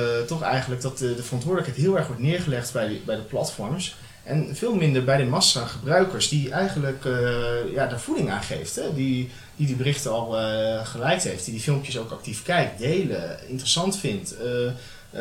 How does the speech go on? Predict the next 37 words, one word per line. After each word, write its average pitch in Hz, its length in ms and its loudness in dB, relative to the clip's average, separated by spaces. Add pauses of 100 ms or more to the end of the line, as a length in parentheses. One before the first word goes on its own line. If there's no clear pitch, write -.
misschien 127 260 2
meerdere 156 280 4
keren 147 320 0
bekijken, 120 800 0 (260)
aanraden 139 520 6
aan 127 120 0
familieleden 139 800 2
en 113 80 -6
vrienden, 156 340 2
en 110 80 -2
die 110 80 -4
gaan 139 140 0
het 160 100 4
ook - 80 -2
kijken. 131 440 0 (580)
Ehm, 135 540 6
ik 127 180 0
denk 175 140 0
dat 165 80 2
het 151 100 4
heel 185 140 6
goed 190 200 -4
is 151 120 2
om, 143 240 2
eh, - 80 -6
de 123 520 2
verantwoordelijkheid 151 580 0
van 135 100 -2
de 120 60 -4
gebruiker 143 420 4
niet 127 160 2
uit 107 160 0
het - 100 -8
oog, 135 300 -2
eh, 98 320 -2
oog 123 120 -2
te - 100 -10